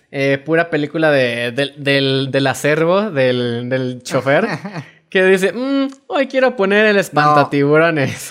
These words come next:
Speaker 2: Ojalá, ojalá, ojalá, porque sí
Speaker 1: Mm.
Speaker 2: hubiera puesto cosas chidas, pero no, normalmente ponían cosas que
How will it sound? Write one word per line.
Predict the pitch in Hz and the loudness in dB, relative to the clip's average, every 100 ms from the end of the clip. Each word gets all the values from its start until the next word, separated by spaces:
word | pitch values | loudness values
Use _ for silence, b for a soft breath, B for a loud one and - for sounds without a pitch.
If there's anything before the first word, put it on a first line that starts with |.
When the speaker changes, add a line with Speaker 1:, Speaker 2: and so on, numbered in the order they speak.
| - - | -10 -4
Speaker 2:
Ojalá, | 147 151 131 139 143 | -2 -2 -4 -2 -4
ojalá, | 143 135 131 131 135 143 | -6 -8 -6 -6 -8 -14
ojalá, | 131 123 120 120 _ | -14 -12 -12 -16 _
porque | 135 127 120 | -18 -14 -14
sí | 117 127 | -12 -10
Speaker 1:
Mm. | 143 139 120 120 | -8 -6 -6 -8
Speaker 2:
hubiera | 120 123 | -8 -10
puesto | 131 - | -10 -12
cosas | 131 123 | -10 -12
chidas, | - 120 117 - | -10 -12 -12 -12
pero | 131 131 | -10 -8
no, | 151 151 | -6 -8
normalmente | 151 143 151 156 151 165 139 - | -6 -8 -8 -10 -10 -12 -12 -14
ponían | 123 123 127 | -14 -12 -12
cosas | 131 123 127 | -12 -12 -14
que | - 120 113 | -16 -16 -16